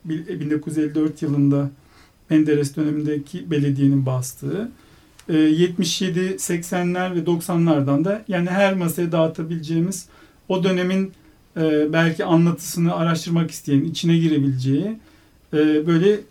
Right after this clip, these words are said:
şeyler var, yıllıklar var. Onun yanında da, e, ulaştığımız kişilerin bizimle paylaştığı dokümanlar var. Onlardan bir tanesi Palet Restoranların sahibi olan,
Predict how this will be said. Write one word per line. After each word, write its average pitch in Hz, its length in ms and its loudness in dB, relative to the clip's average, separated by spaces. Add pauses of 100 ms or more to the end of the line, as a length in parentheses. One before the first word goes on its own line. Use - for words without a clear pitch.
(180)
şeyler 175 420 0
var, 135 160 0
yıllıklar 160 600 0
var. 147 300 -2
Onun 214 320 2
yanında 170 440 0
da, 262 240 -6 (720)
e, 165 340 0
ulaştığımız 196 680 2
kişilerin 196 520 -2
bizimle 190 320 -2
paylaştığı 185 540 -2
dokümanlar 143 600 -2
var. 214 200 -2
Onlardan 190 580 -2
bir 185 100 -6
tanesi 180 560 -4 (680)
Palet 196 340 2
Restoranların 180 640 0
sahibi 180 500 -2
olan, 156 340 0